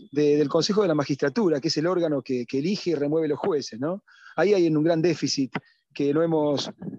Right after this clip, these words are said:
no hemos sabido, digamos, cubrir y, y remendar en estos treinta y pico años de democracia. Es, es un tema pendiente y,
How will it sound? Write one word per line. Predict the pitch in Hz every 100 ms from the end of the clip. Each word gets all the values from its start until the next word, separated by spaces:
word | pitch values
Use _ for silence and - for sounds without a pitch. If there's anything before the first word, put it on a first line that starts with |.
| -
no | 160
hemos | 170 147
sabido, | 147 170 170 151
digamos, | 151 156 147 139
cubrir | - 151 175 190 160
y, | 143 131 127 131 143
y | 147
remendar | 151 156 160 180
en | 165
estos | 160 - 143 131
treinta | 143 135
y | 143
pico | 156 160
años | 156
de | 147
democracia. | 135 139 147 131 - 123
Es, | 165
es | 170 175
un | 185
tema | 196 165
pendiente | 156 175 147 123
y, | 127